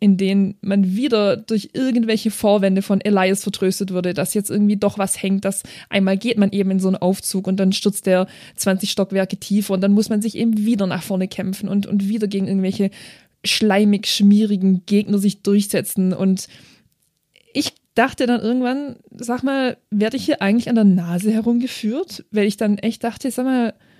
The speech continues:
hatten die EntwicklerInnen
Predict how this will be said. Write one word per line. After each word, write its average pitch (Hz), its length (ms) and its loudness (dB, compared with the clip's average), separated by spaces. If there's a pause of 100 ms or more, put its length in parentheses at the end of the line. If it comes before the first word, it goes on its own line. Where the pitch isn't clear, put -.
(1160)
hatten 302 320 -4
die 247 260 -2
EntwicklerInnen 208 1000 2